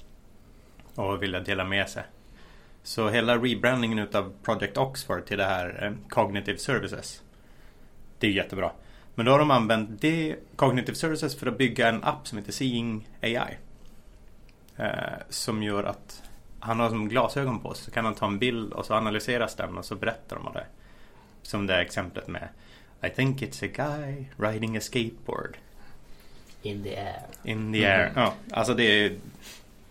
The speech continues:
Speaker 1: det tycker jag
Speaker 2: Men
Speaker 1: var
Speaker 2: glasögonen,
Speaker 1: vackert.
Speaker 2: jag tänk-, jag kommer ju tänka naturligtvis på Google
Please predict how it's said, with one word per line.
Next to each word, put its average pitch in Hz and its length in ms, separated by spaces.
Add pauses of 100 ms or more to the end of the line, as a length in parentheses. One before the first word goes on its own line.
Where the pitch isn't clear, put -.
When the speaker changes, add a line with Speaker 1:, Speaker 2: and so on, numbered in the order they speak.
Speaker 1:
det 131 120
tycker 107 200
jag 90 80
Speaker 2:
Men 87 80
Speaker 1:
var 87 80
Speaker 2:
glasögonen, 208 380
Speaker 1:
vackert. 220 140
Speaker 2:
jag - 120
tänk-, 156 200
jag 143 140
kommer 185 220
ju 165 80
tänka 135 380
naturligtvis 123 360
på 127 60
Google 117 320